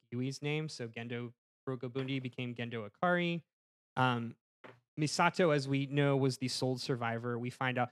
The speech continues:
this is actually where we find out Misato was the sole survivor from the second impact. The meteor impact was a total cover-up. They wanted to, they wanted to hide the story of the A-, of Adam. Um,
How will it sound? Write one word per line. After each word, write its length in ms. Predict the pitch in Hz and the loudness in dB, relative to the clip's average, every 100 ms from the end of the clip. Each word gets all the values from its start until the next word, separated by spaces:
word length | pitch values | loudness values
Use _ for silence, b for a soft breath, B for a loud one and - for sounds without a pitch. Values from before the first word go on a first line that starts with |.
| _ | _
this 120 | 165 | 2
is 40 | 180 | 4
actually 220 | 170 151 | 6 6
where 80 | 139 | 4
we 100 | 135 | 4
find 220 | 143 135 | 2 2
out 120 | 123 | 0
Misato 400 | 120 139 127 139 | -2 -4 -2 -2
was 160 | 127 120 | -4 -6
the 100 | 123 | -8
sole 240 | - 117 | -6 -6
survivor 480 | 120 113 110 107 107 | -6 -6 -6 -8 -12
from 100 | - | -12
the 60 | 113 | -10
second 320 | - 110 101 117 | -8 -8 -8 -12
impact. 420 | 120 123 117 - _ _ _ 135 | -6 -2 -2 -4 _ _ _ -4
The 60 | |
meteor 320 | 135 139 131 131 | 2 4 4 4
impact 340 | 123 127 117 | 2 0 0
was 120 | 117 | -4
a 60 | 113 | -6
total 320 | - 156 143 | 2 4 4
cover-up. 520 | 127 120 113 113 113 - | 0 -4 -4 -4 -4 -6
They 80 | 110 | -8
wanted 280 | 110 113 113 | -6 -6 -4
to, 120 | 113 110 - - | -6 -6 -8 -6
they 80 | |
wanted 220 | 113 117 113 | -4 -4 -6
to 60 | |
hide 340 | - 117 117 113 | -4 -4 -4 -6
the 120 | 113 | -8
story 380 | 110 - 113 113 | -8 -6 -4 -4
of 100 | 110 | -6
the 100 | 113 | -6
A-, 180 | 117 113 | -6 -6
of 100 | 120 117 | -8 -6
Adam. 400 | 120 120 123 123 - _ _ _ _ - | -4 -4 -4 -8 -14 _ _ _ _ 4
Um, 340 | 139 131 127 | 6 6 2